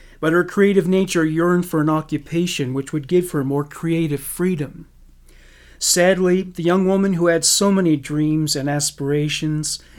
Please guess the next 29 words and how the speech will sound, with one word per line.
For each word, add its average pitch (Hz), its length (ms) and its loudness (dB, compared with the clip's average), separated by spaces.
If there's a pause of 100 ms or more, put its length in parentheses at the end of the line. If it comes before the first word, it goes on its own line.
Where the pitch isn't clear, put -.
(120)
and 143 200 -2
a - 20 -2
life 156 300 0
filled 170 320 0
with 151 200 -2
endless 170 440 -2
wonderful 151 500 -2
opportunities 143 1000 -6 (560)
would 151 100 -4
never 156 260 2
be 175 220 2
able 175 160 2
to 151 80 -10
fulfill 170 720 -2
any 175 260 0
of 127 120 -8
her 139 120 -2
dreams. 139 760 -6 (1400)
It's 170 140 2
unfortunate 190 680 4
that 160 160 2
Valerie 170 460 4
decided 160 560 0
not 151 240 0
to 139 80 -6
share 165 360 0
with 147 140 -2
her 147 100 -2
confidants 131 1080 -4